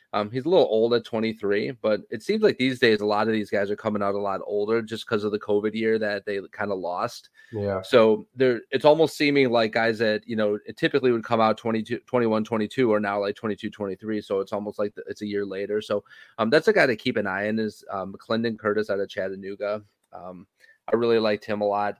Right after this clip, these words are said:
Speaker 1: And it, we didn't really talk about Cody Mauch at all.
Speaker 2: Yeah, well, I, I mean, I'm seeing him mostly looked at as a tackle, but I know that he has that kind of versatility. So what, uh, well, I think Pa-, I think Packers fans are pretty high on, on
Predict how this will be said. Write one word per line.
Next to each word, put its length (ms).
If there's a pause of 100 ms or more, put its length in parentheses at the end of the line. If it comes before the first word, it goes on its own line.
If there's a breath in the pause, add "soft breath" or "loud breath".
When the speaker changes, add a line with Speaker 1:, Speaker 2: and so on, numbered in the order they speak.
(380 soft breath)
Speaker 1:
And 120
it, 200
we 80
didn't 160
really 160
talk 260
about 220
Cody 300
Mauch 320
at 100
all. 300 (600)
Speaker 2:
Yeah, 460
well, 160
I, 180
I 100
mean, 160
I'm 140
seeing 320
him 120
mostly 680 (300 soft breath)
looked 200
at 120
as 120
a 60
tackle, 580
but 180
I 80
know 200
that 180
he 440 (100)
has 220
that 320
kind 140
of 60
versatility. 680
So 460 (640 soft breath)
what, 180
uh, 300
well, 200
I 40
think 180
Pa-, 160
I 60
think 200
Packers 500
fans 280
are 60
pretty 220
high 260
on, 220
on 240